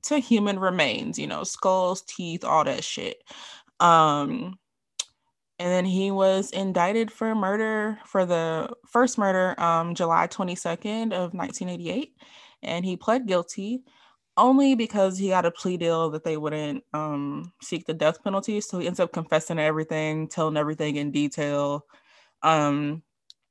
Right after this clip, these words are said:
all of his victims were between the age of nineteen and twenty-three. And then he ended up dying of a heart attack October nineteen ninety-two at the tender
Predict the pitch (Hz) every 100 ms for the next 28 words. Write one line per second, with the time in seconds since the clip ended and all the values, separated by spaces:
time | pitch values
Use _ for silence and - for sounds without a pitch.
0 | - - 214 165 175 185 196 160 165 175
1 | 165 165 151 147 - 160 151 - 160 160
2 | 160 147 147 - - 160 160 151 151 156
3 | 151 156 - 151 165 262 - _ _ _
4 | _ _ _ 196 190 190 190 175 226 -
5 | 226 202 180 165 165 165 170 160 151 -
6 | 165 240 320 - 180 165 165 - 160 165
7 | - 202 196 196 185 175 175 - 190 175
8 | 165 165 151 - - - - 208 247 196
9 | 165 165 160 - - 330 285 -